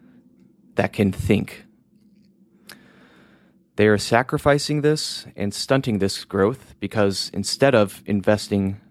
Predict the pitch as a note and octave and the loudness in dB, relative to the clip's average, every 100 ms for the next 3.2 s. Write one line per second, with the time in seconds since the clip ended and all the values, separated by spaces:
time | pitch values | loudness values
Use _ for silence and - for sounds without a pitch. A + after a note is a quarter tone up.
0 | _ _ _ _ _ _ G2+ G2+ G#2+ G2 | _ _ _ _ _ _ 0 0 2 2
1 | G#2 A2 - F#2+ - G#2+ G2 F2 E2 G2+ | 2 -4 -4 -2 2 2 2 0 -6 -8
2 | - G2+ G2+ G#2+ G#2 G2 F#2+ G2+ G#2+ G2 | -6 0 0 2 2 2 2 4 4 2
3 | F2+ | -2